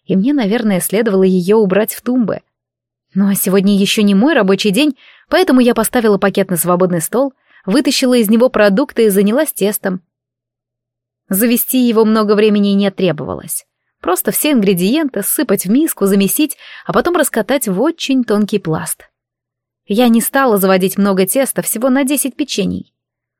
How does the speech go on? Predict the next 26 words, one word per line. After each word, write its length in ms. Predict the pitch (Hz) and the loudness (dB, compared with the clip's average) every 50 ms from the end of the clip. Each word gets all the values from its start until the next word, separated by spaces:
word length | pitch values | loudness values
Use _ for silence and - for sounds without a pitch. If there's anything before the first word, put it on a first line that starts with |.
| _ _ _ - | _ _ _ -2
Дочке 400 | 247 233 294 285 - - - 185 | 0 2 2 0 0 -2 -6 -4
хватит 400 | - 190 208 226 233 240 190 - | -2 0 0 0 0 -2 -2 -2
на 120 | 190 180 | -2 0
пару 240 | - 196 190 190 190 | 0 2 2 2 2
дней, 340 | 175 196 240 269 247 196 _ _ _ _ _ _ _ | 2 2 2 0 0 -2 _ _ _ _ _ _ _
а 80 | - 240 | -4 -2
мне 180 | 285 320 294 | 0 0 0
не 120 | 202 180 175 | 0 0 0
нужно. 420 | 190 196 185 175 185 175 170 - _ _ _ _ _ _ _ _ _ _ _ _ _ _ _ _ _ - | 0 0 0 -2 -4 -6 -6 -8 _ _ _ _ _ _ _ _ _ _ _ _ _ _ _ _ _ -10
Скалка 400 | - - - 339 349 - 214 180 | -4 -2 0 0 0 0 0 0
нашлась 400 | 185 190 - - 196 190 - - | 0 0 2 2 0 0 0 -2
в 80 | - | -4
тумбе, 400 | - 277 302 302 269 247 233 208 _ _ _ _ _ _ - | -2 0 2 2 2 2 0 -2 _ _ _ _ _ _ -2
там 180 | 214 220 214 | 0 2 2
же 120 | 202 202 208 | 2 2 2
я 160 | 196 214 202 | 2 2 2
с 80 | - | 2
удивлением 560 | 226 196 208 190 185 190 226 240 247 254 226 214 | 0 0 0 2 2 2 2 2 2 2 2 0
нашла 260 | 208 190 - 226 220 | 0 -2 0 0 0
металлическую 580 | 220 220 220 214 233 247 - - - - 294 | 0 0 0 0 0 -2 -4 -4 -4 -2 -2
формочку. 680 | 269 - - 226 208 208 196 196 190 - - - 202 185 - _ _ _ _ _ _ _ | -2 -2 0 0 2 2 2 2 0 0 0 -2 -2 -2 -2 _ _ _ _ _ _ _
Она 240 | - 233 311 359 277 | -2 0 0 0 0
была 380 | 180 160 160 175 185 214 202 | -2 -2 -2 0 0 2 2
одна 340 | 175 170 175 190 247 302 311 | 0 0 0 0 0 2 2
и 80 | 233 190 | 0 0
круглая, 600 | - - 269 302 269 220 233 226 214 214 202 196 | 0 0 0 0 2 2 2 4 4 4 2 0